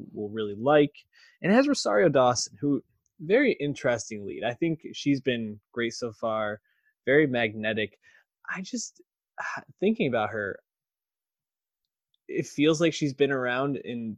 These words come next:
my mind forever, and she's just never broken through with, like, a, a role to me that's like, "Wow, Rosario Dawson, like, this is it. She finally is, like, huge." Uh,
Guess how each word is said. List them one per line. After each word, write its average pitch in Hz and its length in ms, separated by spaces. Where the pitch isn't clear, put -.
my 117 140
mind 117 340
forever, 151 460
and 117 460
she's 139 240
just 147 160
never 127 240
broken 123 560
through - 600
with, 107 240
like, 104 200
a, 107 120
a - 120
role 113 260
to 117 160
me 113 100
that's 107 220
like, 95 180
"Wow, 92 220
Rosario 110 460
Dawson, 101 440
like, 104 120
this 110 180
is 101 140
it. 69 240
She - 180
finally 104 300
is, 98 120
like, 95 200
huge." 92 520
Uh, - 40